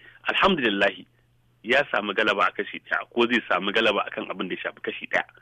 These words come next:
Ɗayan ne shi yake ƙona man rai. To abin da ke nuna nan,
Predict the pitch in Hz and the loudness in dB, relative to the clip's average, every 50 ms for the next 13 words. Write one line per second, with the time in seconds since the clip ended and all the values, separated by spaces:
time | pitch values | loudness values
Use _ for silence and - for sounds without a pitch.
0 | _ _ - - - _ _ - 135 143 151 151 151 139 123 131 135 143 139 - | _ _ -20 -20 -20 _ _ 4 6 8 8 8 8 8 8 8 8 6 6 2
1 | - _ _ _ _ _ _ _ _ _ _ _ - - 151 147 156 - - 139 | -8 _ _ _ _ _ _ _ _ _ _ _ -8 -4 2 2 2 2 2 -2
2 | 127 - - - 160 170 180 170 170 151 135 127 131 120 113 110 98 - - _ | -4 -2 4 6 8 10 10 10 10 8 8 8 8 6 6 6 4 2 0 _
3 | _ _ _ _ _ - 139 135 127 - - - - - - _ - - 139 170 | _ _ _ _ _ 2 2 2 2 0 -4 -10 -20 -20 -20 _ 2 6 6 8
4 | 185 170 170 175 180 175 170 160 160 208 214 | 6 6 6 8 8 8 8 8 8 6 4